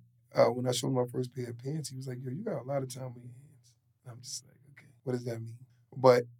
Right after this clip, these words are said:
that didn't stop me. I kept going. This was, uh, about six years ago. I met, I w-, I got back into it, and, um, I made my first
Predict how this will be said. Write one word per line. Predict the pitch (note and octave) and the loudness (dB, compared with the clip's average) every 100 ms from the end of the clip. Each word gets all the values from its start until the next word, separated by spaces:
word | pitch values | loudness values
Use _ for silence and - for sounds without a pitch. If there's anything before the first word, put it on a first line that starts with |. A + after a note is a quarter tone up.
| - | 4
that | C3 | 6
didn't | C#3+ | 6
stop | C3 B2+ B2+ | 4 2 2
me. | B2+ C3 C3+ _ - | 2 -2 -4 _ -10
I | |
kept | B2 - B2 C3+ | -6 0 0 0
going. | B2+ C3 C#3+ C#3+ - _ _ - | 0 2 0 -4 -12 _ _ -4
This | C3+ C3+ - | 0 0 -2
was, | C3+ C3 C3+ | -4 -4 -6
uh, | C3 C3 C3+ - _ _ _ _ - | -8 -10 -12 -18 _ _ _ _ -8
about | C3 A#2 | -2 -2
six | - D#3 - | -2 -4 -2
years | G3+ | -2
ago. | E3 D3 D#3 - - _ - | 0 0 -2 -6 -20 _ -4
I | B2+ | -2
met, | C3+ C#3 - | -2 -4 0
I | |
w-, | B2+ C3+ - | 2 2 -2
I | |
got | B2+ C3+ C3 | 2 2 4
back | C#3 C#3+ | 0 0
into | C#3 - C3+ | -6 -4 -2
it, | D3 E3 - - | -4 -6 -16 -10
and, | C#3 C3 C3 | -6 -4 -6
um, | C3 C3+ C3+ C#3+ | -8 -8 -10 -12
I | C3+ | -4
made | D#3 D3+ | -2 -2
my | B2+ A#2+ - | -4 -10 -6
first | D3+ D3+ | -4 -4